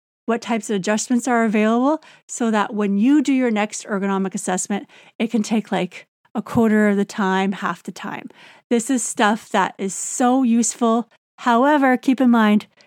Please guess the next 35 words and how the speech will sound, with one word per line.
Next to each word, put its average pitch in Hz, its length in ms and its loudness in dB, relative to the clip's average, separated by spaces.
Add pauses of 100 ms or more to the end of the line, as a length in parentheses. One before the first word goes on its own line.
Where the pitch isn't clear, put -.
(200)
it's 214 200 -4
not 202 260 2
billable. 190 420 2 (200)
<laughs> - 40 -4
It's 285 200 -2
not 311 280 4
billable. 240 540 4 (240)
So 208 440 0 (280)
you 226 140 2
really 226 260 2
have 214 260 0
to 214 160 0
schedule 214 580 2
it 208 120 2
out 190 220 2 (640)
beforehand 208 760 0
and 190 140 -2
stick - 260 -6
to 214 120 -6
that - 200 -4
schedule. - 640 -8 (160)
So 269 320 2
right 285 280 0
there, 277 200 2
that's 277 320 0
the 370 120 -2
first 269 320 -2
thing 254 220 -2
I 233 80 0
really 214 320 2
wanna 185 440 0
recommend 196 920 -2
that 175 260 -2
you 196 300 0
are 180 420 0